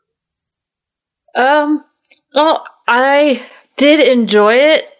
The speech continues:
um, but I didn't, <sighs> I wanna say I didn't quite en-,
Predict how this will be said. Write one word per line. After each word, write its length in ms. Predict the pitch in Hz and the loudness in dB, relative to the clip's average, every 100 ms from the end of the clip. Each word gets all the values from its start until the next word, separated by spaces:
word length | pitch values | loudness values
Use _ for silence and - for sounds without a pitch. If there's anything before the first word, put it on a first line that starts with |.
| _ _ _ | _ _ _
um, 680 | 208 220 214 220 214 214 196 | -2 0 0 -2 -2 -4 -4
but 180 | 226 226 | -2 -2
I 120 | - | 0
didn't, 340 | 220 262 262 247 _ _ _ | 0 0 -2 -6 _ _ _
<sighs> 300 | _ _ - | _ _ -8
I 920 | - 247 - - - - - _ - | -4 -4 -4 -6 -8 -12 -18 _ -2
wanna 220 | 247 285 302 | 0 2 0
say 180 | - - | -2 -2
I 100 | 233 | -2
didn't 420 | 269 277 226 - _ | 0 0 -2 -8 _
quite 320 | - 277 277 | -4 -2 0
en-, 380 | 233 226 - | -2 -2 -8